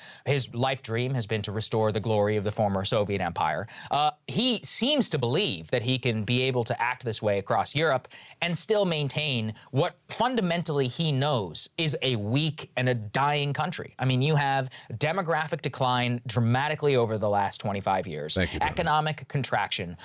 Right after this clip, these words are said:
Speaker 1: full-blown oligarchy, you know, that has b-, thr-, uh, com-, taken across the entire Russian economy.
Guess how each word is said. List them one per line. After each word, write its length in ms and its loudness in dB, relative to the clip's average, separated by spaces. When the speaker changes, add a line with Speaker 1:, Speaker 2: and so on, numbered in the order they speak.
Speaker 1:
full-blown 800 2
oligarchy, 920 0
you 100 0
know, 140 4
that 120 0
has 140 0
b-, 180 -6
thr-, 160 2
uh, 220 4
com-, 300 -2
taken 240 -2
across 420 0
the 80 0
entire 400 2
Russian 260 0
economy. 500 -2